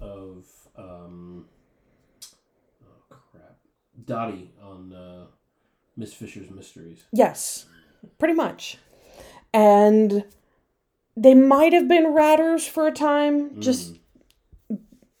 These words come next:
Speaker 2: just as an aside, but their primary function has been a companion and a watchdog,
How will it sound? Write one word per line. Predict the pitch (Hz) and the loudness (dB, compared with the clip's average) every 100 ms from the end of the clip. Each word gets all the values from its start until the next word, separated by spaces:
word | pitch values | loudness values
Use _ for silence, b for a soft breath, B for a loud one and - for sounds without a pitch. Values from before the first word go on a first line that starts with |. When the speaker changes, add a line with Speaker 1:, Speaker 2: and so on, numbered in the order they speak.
| _ _ 196 | _ _ -8
Speaker 2:
just | - 254 - - _ _ - | 0 0 0 -20 _ _ -8
as | 202 202 196 | -4 -2 0
an | 202 | -2
aside, | - - 220 262 285 277 254 B B B | -4 -4 -2 -2 -2 -4 -10 B B B
but | - 214 | -14 -6
their | 240 | -6
primary | - - - 247 254 269 262 262 | -6 -14 -6 -2 0 0 0 0
function | 254 202 202 208 196 | -2 -4 -4 -4 -6
has | 185 - 185 202 | -8 -12 -12 -8
been | 214 208 | -4 -4
a | |
companion | 208 226 208 175 170 165 160 160 b b b b _ | -4 -6 -6 -4 -4 -4 -6 -12 b b b b _
and | 190 180 175 180 | -6 -4 -2 -2
a | 190 | -2
watchdog, | 175 170 170 - 170 160 165 | 0 0 -2 -4 -2 -2 -4